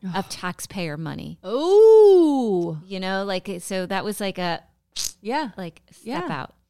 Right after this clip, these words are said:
Speaker 1: So he ends up being found guilty in two thousand and twelve. Um, so, you know, this all happens in twenty ten, and you know how it is. They gotta get the trial and blah, blah, blah. And, um, he was found guilty of thirty-three counts.
Speaker 2: <gasps>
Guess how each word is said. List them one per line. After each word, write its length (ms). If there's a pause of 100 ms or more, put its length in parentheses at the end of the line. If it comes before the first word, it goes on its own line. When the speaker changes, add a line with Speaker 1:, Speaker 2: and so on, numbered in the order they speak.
(580)
Speaker 1:
So 280
he 300
ends 220
up 140
being 200
found 340
guilty 540
in 460
two 200
thousand 360
and 160
twelve. 560 (100)
Um, 160
so, 400 (140)
you 140
know, 100
this 140
all 160
happens 380
in 160
twenty 260
ten, 280
and 100
you 60
know 80
how 120
it 60
is. 160
They 80
gotta 160
get 80
the 60
trial 400
and 80
blah, 100
blah, 100
blah. 240 (520)
And, 440
um, 300
he 160
was 120
found 200
guilty 200
of 80
thirty-three 560
counts. 320
Speaker 2:
<gasps> 520